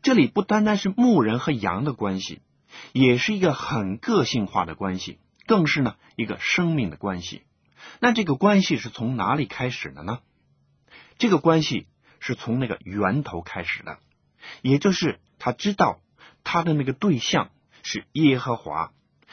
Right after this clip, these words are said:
有了耶和华和他这种特别的关系呢，他有了一切的恩典和满足。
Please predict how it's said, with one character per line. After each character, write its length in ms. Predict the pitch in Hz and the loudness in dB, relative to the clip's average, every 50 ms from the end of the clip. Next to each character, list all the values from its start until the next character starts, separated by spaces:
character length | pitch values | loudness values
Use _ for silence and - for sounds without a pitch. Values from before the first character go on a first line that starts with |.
| - - - - | -20 -20 -6 2
有 200 | 123 131 123 123 | 4 6 6 6
了 120 | 143 180 | 6 4
耶 180 | 196 220 233 220 | 4 2 2 2
和 160 | - 214 202 | 2 0 -2
华 340 | - - 104 107 120 127 - - _ _ | 0 2 4 4 4 2 -2 -8 _ _
和 160 | - - 143 | -6 -4 -4
他 400 | 139 - - - - 190 190 190 | -4 -4 -6 -4 0 2 2 2
这 120 | 185 - 151 | 2 0 -2
种 200 | 135 113 92 87 | -2 -4 -6 -6
特 240 | - - - 208 175 | -6 -2 -2 0 0
别 100 | 147 120 | 0 -2
的 100 | 120 101 | -2 -2
关 240 | - 139 147 143 | 0 2 2 2
系 120 | 135 - 127 | 0 0 -2
呢， 140 | 113 98 - _ _ _ _ _ _ - - - _ _ - | -4 -4 -6 _ _ _ _ _ _ -20 -20 -20 _ _ -10
他 340 | - - 143 147 147 139 - _ _ | -6 -2 0 0 0 -2 -4 _ _
有 260 | 113 131 120 104 98 | -4 -2 -2 0 -2
了 140 | 95 87 87 - | -4 -6 -8 -10
一 180 | - 120 135 143 | -10 -10 -8 -8
切 220 | - - - 151 | -6 -4 -4 -4
的 160 | - - - - | -4 -4 -6 -4
恩 200 | - 175 180 170 | 0 0 0 2
典 180 | 147 113 87 85 | 0 -2 -4 -4
和 160 | - - 104 | -6 -8 -8
满 300 | 104 101 87 80 76 71 | -6 -4 -6 -6 -6 -10
足。 320 | 69 - 92 104 127 - | -14 -10 -8 -8 -8 -8